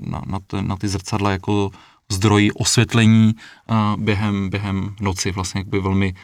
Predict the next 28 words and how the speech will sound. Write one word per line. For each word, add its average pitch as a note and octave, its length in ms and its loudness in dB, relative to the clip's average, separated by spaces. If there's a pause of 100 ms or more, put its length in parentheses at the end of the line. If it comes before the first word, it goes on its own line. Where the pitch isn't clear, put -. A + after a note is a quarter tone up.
rozsáhlých G#2+ 460 2
oblastí, G2+ 440 2
nutno G2+ 380 2
říct. F#2+ 280 -4 (720)
A G2+ 440 4
jedním, B2 520 6
jedním A#2+ 300 4
z - 80 -2
těch, - 280 -2
eh, - 40 -6 (380)
lidí, C#3+ 600 0 (480)
eh, A2 260 0
kdo G#2+ 180 -2
se - 200 -2
tím, A2 440 2
eh, F#2+ 260 0
zabývali, C3+ 720 0 (400)
tak G#2 120 -8
byl A2 320 0
i G#2+ 340 2
Graf - 320 -4
Arnold A2+ 440 2
Elrike, C3+ 440 2
který A#2 240 -2
vlastně A2 280 -2
vyvinul G#2+ 540 2 (400)
několik, A2 580 0
eh, G2 360 0